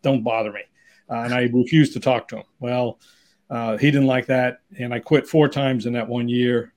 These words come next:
And then I gave him six months' notice and said, "I'm really leaving this time." Uh, they kept on talking to me. His boss, the boss's boss, keep brought me back in. But I,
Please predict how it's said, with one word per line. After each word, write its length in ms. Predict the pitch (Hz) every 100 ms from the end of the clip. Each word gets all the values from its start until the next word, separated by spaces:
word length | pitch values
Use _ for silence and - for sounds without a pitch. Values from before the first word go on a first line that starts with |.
| -
And 120 | 123
then 140 | 123
I 100 | 123
gave 240 | 113 131 123
him 80 | 117
six 300 | - 135 135
months' 260 | 131 -
notice 280 | 127 127 117
and 100 | 117
said, 120 | 123
"I'm 120 | 123
really 220 | 139 143 127
leaving 440 | 131 131 120 110
this 160 | 110 -
time." 300 | 117 104 - _ _ - -
Uh, 240 | 117 117
they 140 | 110 127
kept 220 | 143 139
on 100 | 120
talking 280 | 135 123 123
to 80 |
me. 60 | 113
His 160 | 147 135
boss, 460 | 120 131 123 -
the 80 | 117
boss's 400 | 123 135 - 107
boss, 340 | 104 120 113
keep 220 | - 127 - _ _ _ _ _ -
brought 200 | - 120
me 60 |
back 220 | 117 117 -
in. 100 | 123
But 100 | 139
I, 200 | 139